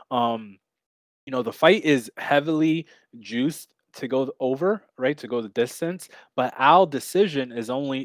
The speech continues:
is plus three hundred. So I think they're thinking that his best shot or his only shot is to knock, I don't know, 'cause they have K O at four fifty, I'm seeing five fifty,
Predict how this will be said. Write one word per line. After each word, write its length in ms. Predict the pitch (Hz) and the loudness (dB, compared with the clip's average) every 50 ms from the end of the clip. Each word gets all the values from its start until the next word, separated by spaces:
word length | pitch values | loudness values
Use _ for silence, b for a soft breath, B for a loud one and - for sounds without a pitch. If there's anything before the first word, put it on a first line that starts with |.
| - | -6
is 300 | 131 120 113 113 104 - | -2 -2 -2 -2 -2 -6
plus 320 | - - 147 143 139 - - | -6 -2 -2 -2 -2 -4 -8
three 160 | 131 127 113 | -10 -8 -6
hundred. 420 | 123 135 131 - - 95 85 78 | -6 -6 -6 -8 -14 -18 -18 -18
So 280 | - - 113 104 101 - B B B B B B | -14 -8 -6 -6 -6 -8 B B B B B B
I 60 | 127 | -4
think 220 | - - 208 151 - | 2 2 2 2 4
they're 300 | 135 131 135 143 156 151 | 6 6 8 8 6 4
thinking 440 | - - 160 151 139 - 156 143 135 | 2 0 -4 -2 -2 -2 -4 -2 2
that 300 | 131 127 120 113 110 - | 4 4 6 4 4 0
his 220 | 127 120 101 98 | -6 -6 -6 -8
best 320 | _ - - 131 139 - | _ -2 0 0 0 -2
shot 340 | - - 120 117 127 151 156 | -4 -4 0 2 2 2 2
or 120 | - 113 104 | 0 -6 -8
his 200 | 113 117 107 107 | -8 -8 -8 -8
only 280 | 110 110 117 131 139 | -12 -12 -10 -10 -10
shot 320 | - - - 131 135 139 131 | -8 -2 0 0 0 0 -2
is 120 | 120 - - | -6 -8 -10
to 80 | 117 | -12
knock, 520 | 104 95 95 101 104 104 107 110 - - - b b b b b b b b b b _ _ _ _ _ _ - | -12 -12 -8 -4 -2 -2 -2 -4 -6 -12 -20 b b b b b b b b b b _ _ _ _ _ _ 2
I 80 | 208 226 | 4 4
don't 140 | 202 160 | 4 4
know, 120 | 139 120 107 | 2 0 -2
'cause 240 | - - 123 110 - | -2 -4 -8 -6 -2
they 120 | 135 127 | -2 2
have 200 | 135 156 135 - | 4 4 2 2
K 300 | - - 147 139 139 143 | 0 -2 -2 0 4 6
O 240 | 143 143 139 143 143 | 6 8 6 6 4
at 260 | 117 113 110 107 _ | 2 0 -2 -4 _
four 300 | - _ - 147 151 151 | -10 _ -6 -4 -4 -4
fifty, 400 | - - 156 135 - - 143 139 | -4 -4 -6 -6 -6 -8 -8 -6
I'm 160 | 139 131 131 | -6 -6 -8
seeing 320 | - - - 143 135 127 117 | -10 -10 -8 -8 -8 -8 -8
five 300 | _ - 131 135 131 - | _ -2 0 0 0 -2
fifty, 440 | - 135 120 - - 127 123 120 | -6 -10 -10 -8 -8 -8 -8 -8